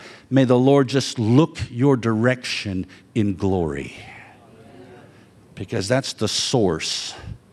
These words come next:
That's the source right there. And when Moses came down from the mountain, his face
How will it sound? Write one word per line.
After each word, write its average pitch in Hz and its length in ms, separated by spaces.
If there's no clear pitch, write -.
That's 120 280
the - 160
source - 560
right 104 280
there. 76 440
And 233 680
when 175 220
Moses 240 580
came 190 440
down 233 440
from 180 240
the 165 80
mountain, 156 840
his 240 440
face - 800